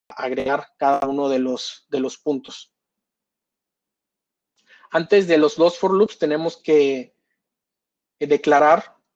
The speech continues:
este, nuestra longitud y la latitud donde va a iniciar cada uno de los mapas, y aparte una lista donde vamos a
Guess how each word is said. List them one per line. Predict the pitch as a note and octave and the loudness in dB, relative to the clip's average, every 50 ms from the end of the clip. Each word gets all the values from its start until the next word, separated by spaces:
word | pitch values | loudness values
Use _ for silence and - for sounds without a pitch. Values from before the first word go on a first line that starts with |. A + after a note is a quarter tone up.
| _ _ _ | _ _ _
este, | C#3+ C#3 C3 - - _ _ C3+ | -8 -8 -8 -8 -10 _ _ -10
nuestra | C3 C3 B2+ D#3 D3 D3 C3+ - - C#3+ | -10 -10 -10 -8 -6 -6 -6 -4 -4 -4
longitud | C3+ C#3 C#3 B2 - C3 - - D#3 E3+ F3 - | -4 -4 -6 -6 -10 -10 -6 -2 -2 -2 -2 -4
y | - D3 | -4 -2
la | C#3+ | 0
latitud | C#3 C#3 C3+ - C3+ B2+ - D3+ D3+ | 0 0 0 0 -4 -6 -4 -4 -2
donde | D#3+ D3+ D#3 D3 C#3+ C#3 | 0 0 0 0 0 0
va | C#3+ C#3+ C#3+ | 2 2 2
a | D3 | 2
iniciar | D3+ D3+ D3+ C#3+ C3+ B2+ - - C#3+ C#3+ C#3+ - | 0 0 -2 -4 -6 -6 -4 -2 -2 -2 -2 0
cada | - C#3+ C#3+ C#3+ C#3+ | 0 2 2 2 2
uno | D3 C#3+ C#3+ C3+ | 2 0 -2 -4
de | C3+ C3 | -4 -4
los | B2+ B2 C#3+ | -4 -4 -4
mapas, | C#3+ D3 - - G#3+ A#3 A#3 - _ _ _ _ _ _ _ _ _ _ _ _ | -4 -4 -2 -2 -2 -2 -2 -6 _ _ _ _ _ _ _ _ _ _ _ _
y | F3 F#3+ G#3+ | -2 0 0
aparte | G3 F3 - - E3+ E3 E3 - - - E3 E3+ E3 - | 0 0 0 2 2 2 2 0 -4 -4 -4 -2 -4 -6
una | E3 E3 F3 F3+ F3 | -8 -6 -4 -2 -2
lista | E3+ F3+ F3 - - D#3 | -2 -2 -4 -4 -4 -4
donde | C#3+ C#3 C3+ C3+ C3+ | -2 -2 -2 -2 -2
vamos | C#3 C#3+ D3 D3+ D3 D3 - - _ _ | -2 -2 -2 -4 -8 -10 -12 -16 _ _
a | - C#3 C#3 C#3 D3+ D#3+ - _ | -6 -2 0 0 0 -2 -4 _